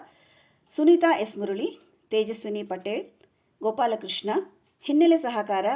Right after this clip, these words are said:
ಬಸವರಾಜ್, ತುಕಾರಾಮ್ ರಂಗದೋಳ್, ಅನಂತ ಪದ್ಮನಾಭ. ಸ್ಥಳ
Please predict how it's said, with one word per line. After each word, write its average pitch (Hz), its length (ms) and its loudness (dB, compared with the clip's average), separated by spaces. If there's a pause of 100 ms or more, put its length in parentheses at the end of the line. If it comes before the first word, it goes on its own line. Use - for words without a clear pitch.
(140)
ಬಸವರಾಜ್, 196 560 -4 (380)
ತುಕಾರಾಮ್ 240 520 0
ರಂಗದೋಳ್, 185 540 0 (360)
ಅನಂತ 285 240 -2
ಪದ್ಮನಾಭ. 185 560 -2 (1300)
ಸ್ಥಳ 277 280 -2